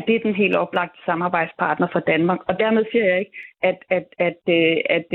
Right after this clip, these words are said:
øh, at, at Kosovo bærer skylden for alle de konflikter, der er. Det er bare en virkelig vanskelig situation. Et meget betændt område, hvor der skal meget lidt til, at volden eskalerer. Og hvis volden og konflikten eskalerer, jamen, så er det jo tit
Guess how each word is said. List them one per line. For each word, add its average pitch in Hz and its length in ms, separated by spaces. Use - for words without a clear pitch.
øh, 160 260
at, 165 80
at 165 140
Kosovo 208 360
bærer 185 280
skylden 202 280
for 180 60
alle 175 140
de 196 180
konflikter, 190 380
der 160 80
er. 170 140
Det 196 100
er 180 180
bare 151 160
en 170 80
virkelig 180 320
vanskelig 160 540
situation. 170 460
Et 190 160
meget 196 500
betændt - 340
område, 160 440
hvor 190 100
der 190 140
skal 190 140
meget 170 380
lidt 165 100
til, 175 220
at 156 120
volden 214 460
eskalerer. 180 440
Og 170 60
hvis 160 200
volden 226 280
og 208 80
konflikten 202 560
eskalerer, 180 480
jamen, 190 220
så 220 40
er 202 60
det 220 80
jo 214 100
tit 214 160